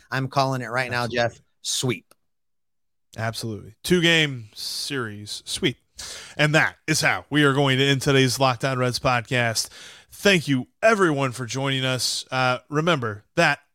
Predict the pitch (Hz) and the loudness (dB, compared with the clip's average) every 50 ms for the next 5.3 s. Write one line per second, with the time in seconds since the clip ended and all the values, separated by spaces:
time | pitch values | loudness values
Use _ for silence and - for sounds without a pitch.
0 | _ - 151 139 - - - _ - 151 180 180 - - 170 170 151 - 143 151 | _ -4 -4 -4 -4 -8 -16 _ -10 -10 -10 -10 -8 -6 -6 -6 -6 -6 -6 -6
1 | 147 147 151 156 151 139 120 120 139 160 175 - 156 151 143 - 147 143 135 - | -4 -2 -2 -2 -4 -4 -4 0 0 0 2 2 0 0 0 -2 -8 -8 -4 -4
2 | 156 143 - 160 156 139 151 135 - 160 147 - 131 123 123 127 120 113 - 139 | -4 -2 0 -2 -2 -2 -2 -4 -4 -4 -4 -2 -4 -2 0 0 -2 -2 -4 -4
3 | 135 127 117 139 131 123 117 127 127 131 120 - 131 120 117 - - 131 120 - | -6 -4 -4 -4 -4 -2 0 0 -2 -2 -2 -2 -2 -2 -2 -4 -6 -8 -6 -6
4 | - - - - 170 185 208 220 226 226 - - - - _ 147 151 - - - | -6 -6 -4 -4 -4 -2 -2 -2 -4 -2 -2 -2 -4 -4 _ -6 -6 -6 -6 -12
5 | - _ 165 170 139 101 | -8 _ -2 -2 -2 -2